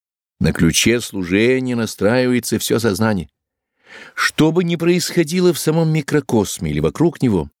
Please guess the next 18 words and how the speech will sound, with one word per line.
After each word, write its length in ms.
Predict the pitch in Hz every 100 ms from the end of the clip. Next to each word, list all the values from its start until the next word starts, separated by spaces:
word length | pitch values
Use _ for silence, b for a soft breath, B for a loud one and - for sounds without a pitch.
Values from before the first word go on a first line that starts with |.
| _ _ _ -
служение 640 | - - 85 87 95 92
идет 160 | 95 90
беспрерывно, 920 | 76 98 120 - 113 101 113 92 85 _ _ _
уподобляясь 640 | - 87 78 78 87 82 -
кораблю, 580 | 87 78 78 104 131
идущему 520 | 135 120 143 - 131 117
к 60 |
цели. 280 | - 107 - _ _ _ _ _ _ _ _ _ -
Разной 580 | - 101 156 160 135 151
может 220 | 147 120
быть 160 | 127
погода 480 | - 107 92 80 73 _ _ _ _ _ _ -
и 180 | 85
метеорологические 840 | 85 82 73 76 78 90 - - 69
условия, 500 | - 101 135 110 92 _ _ _ _
разные 460 | - 104 92 104 110
грузы, 460 | 98 131 135 139
пассажиры 580 | 117 107 101 120 151 95